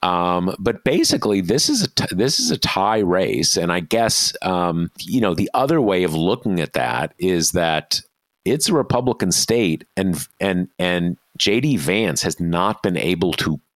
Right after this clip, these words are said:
not just not close the sale, he hasn't even been able to, like, you know, introduce the sale. So you could, you know, you can speculate, maybe,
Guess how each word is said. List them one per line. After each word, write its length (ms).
not 120
just 180
not 180
close 320
the 80
sale, 360
he 100
hasn't 220
even 180
been 240
able 200
to, 60
like, 320
you 80
know, 220
introduce 520
the 100
sale. 440
So 560
you 320
could, 480
you 80
know, 160
you 160
can 160
speculate, 680
maybe, 540